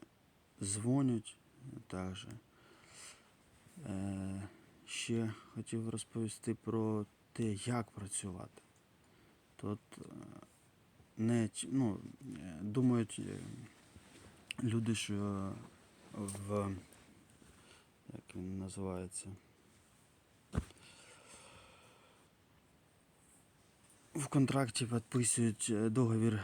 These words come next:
на майже тринадцять євро, а отримують десять п'ятдесят. Це збір налогів та, е, страхування робітників. Так.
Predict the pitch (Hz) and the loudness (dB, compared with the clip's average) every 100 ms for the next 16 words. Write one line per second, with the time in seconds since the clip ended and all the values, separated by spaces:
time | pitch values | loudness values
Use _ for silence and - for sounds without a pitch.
0 | 104 107 110 104 104 101 - - - - | 0 2 2 2 0 -4 -8 -20 -16 -6
1 | 110 110 113 104 101 110 120 123 - - | 0 2 2 2 0 2 4 2 0 -2
2 | 107 95 95 95 101 98 101 110 110 107 | -2 0 -2 -4 -4 -4 -2 0 2 2
3 | 101 101 104 107 - 101 101 - 87 - | 2 2 0 0 -2 -2 0 -2 -2 -8
4 | - - 120 147 143 107 104 104 110 135 | -6 -2 2 2 2 0 -2 -4 2 2
5 | 117 117 113 104 107 117 139 117 113 - | 2 -4 -4 0 2 4 4 4 0 -4
6 | - - 104 101 101 95 - - _ - | -16 -6 -2 0 0 -2 -6 -12 _ -18
7 | 71 60 110 - 107 113 113 104 90 - | -14 -10 -6 -6 -2 2 4 2 0 -8
8 | - _ _ _ _ - - 107 95 101 | -18 _ _ _ _ -20 -12 -8 -6 -6
9 | - 104 - 90 - - _ _ _ _ | -2 -2 -2 -10 -12 -20 _ _ _ _
10 | _ _ _ _ _ _ - _ _ _ | _ _ _ _ _ _ -20 _ _ _
11 | 107 92 - | -12 -12 -14